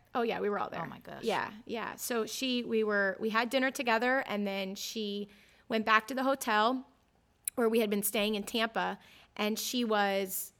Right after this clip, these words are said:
Speaker 1: not really feeling well, and she said she wanted to go back to the hotel and rest a little bit. And that was pretty normal for my mom because she did, as she got older, she was sixty-nine when she died,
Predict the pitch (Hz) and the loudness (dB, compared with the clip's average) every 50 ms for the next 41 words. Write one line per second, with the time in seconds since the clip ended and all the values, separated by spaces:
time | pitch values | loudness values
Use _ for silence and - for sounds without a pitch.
0 | _ _ _ - 240 240 - 240 262 269 254 - 247 226 233 254 277 311 320 277 | _ _ _ 4 4 6 6 6 4 2 2 0 0 0 2 2 2 2 2 2
1 | 233 - - - 214 - 226 214 208 - 233 208 202 202 202 196 202 196 196 190 | 2 0 -2 -6 -4 -2 -2 -2 -2 -2 -2 0 0 0 0 -2 -2 -2 -2 2
2 | - 196 190 185 - - - - 208 202 202 202 190 - - 190 190 185 185 185 | 4 4 4 4 2 -2 -6 -4 -2 -2 0 -2 -4 -2 0 0 0 0 0 -2
3 | 180 190 247 320 311 - - 254 233 226 214 208 - 185 190 196 - - - - | 0 4 4 4 4 4 2 2 4 4 2 2 0 0 -2 -2 -4 -8 -16 -20
4 | - - - _ - 320 359 415 480 494 - - - - - 320 285 285 285 269 | -20 -20 -12 _ 4 8 10 10 10 8 4 0 -4 -2 0 2 2 2 0 0
5 | 277 277 254 - - _ _ _ _ _ _ _ _ _ 240 233 233 233 240 269 | -2 -4 -6 -8 -14 _ _ _ _ _ _ _ _ _ 0 2 2 2 2 2
6 | 302 302 - 349 339 339 349 349 359 370 370 370 381 330 254 240 - - 226 226 | 0 2 0 2 4 4 4 4 2 2 2 2 0 -2 -4 -4 -4 -4 -6 -4
7 | - 247 208 226 226 233 220 - - _ _ - - 214 208 - - 254 214 - | -4 -4 0 2 2 2 0 -4 -12 _ _ 2 4 4 4 2 -2 -4 -2 -2
8 | 214 202 - - 208 214 220 233 220 277 320 339 349 370 359 302 262 - - 285 | -2 -2 2 4 6 6 6 6 4 2 2 2 2 0 -2 -4 -8 -4 -2 0
9 | 262 240 - - 247 - - 254 220 214 202 190 185 185 185 190 - - 196 - | 0 0 0 -2 -2 -4 -4 -2 -2 0 0 0 -2 -4 -6 -6 -8 -8 -4 0
10 | 190 185 180 175 180 190 | 0 2 2 0 -2 -6